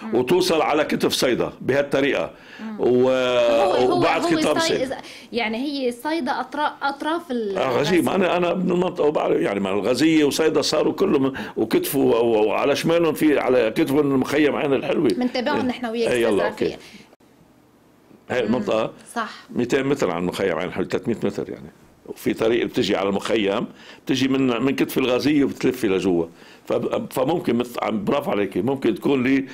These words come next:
Speaker 2: لي، لي مسؤول كبير ب-، بفلسطيني. على الحالتين هذا تجاوز كتير كبير، وهلأ بع-، ما بعدها ما بعرف شو اللي حي-، حيحصل.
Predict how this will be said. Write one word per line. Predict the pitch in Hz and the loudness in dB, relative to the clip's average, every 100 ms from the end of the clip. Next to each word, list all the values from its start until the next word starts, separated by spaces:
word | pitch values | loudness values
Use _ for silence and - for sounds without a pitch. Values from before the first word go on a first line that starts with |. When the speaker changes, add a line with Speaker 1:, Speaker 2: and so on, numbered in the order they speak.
| - - | -16 -4
Speaker 2:
لي، | 120 131 131 123 | 0 2 2 2
لي | 120 127 | 2 2
مسؤول | 123 117 - 143 135 117 | 2 0 0 0 2 2
كبير | 104 123 127 | 0 2 2
ب-، | 107 110 104 98 95 | 2 2 2 2 2
بفلسطيني. | 101 98 - 110 101 - 87 82 - - - - - - | 0 0 -2 -2 -2 -2 -2 -2 -10 -20 -20 -20 -20 -6
على | 156 | -6
الحالتين | 160 170 151 143 120 | -2 -4 -2 -2 0
هذا | 127 123 | 0 0
تجاوز | 135 120 127 113 | 0 2 2 2
كتير | 104 - 113 | 0 0 0
كبير، | 87 90 107 - - - - - | 0 0 0 -2 -12 -20 -20 -4
وهلأ | 113 120 120 147 151 113 | 0 4 4 2 2 0
بع-، | 131 120 | 0 0
ما | 117 131 | 0 0
بعدها | 120 123 120 | 0 0 0
ما | 127 | 2
بعرف | 127 101 - | 0 -2 -2
شو | |
اللي | 101 87 | -2 0
حي-، | 87 87 82 85 | -2 -2 -2 -4
حيحصل. | - 85 85 - 117 | -4 -4 -4 -2 -4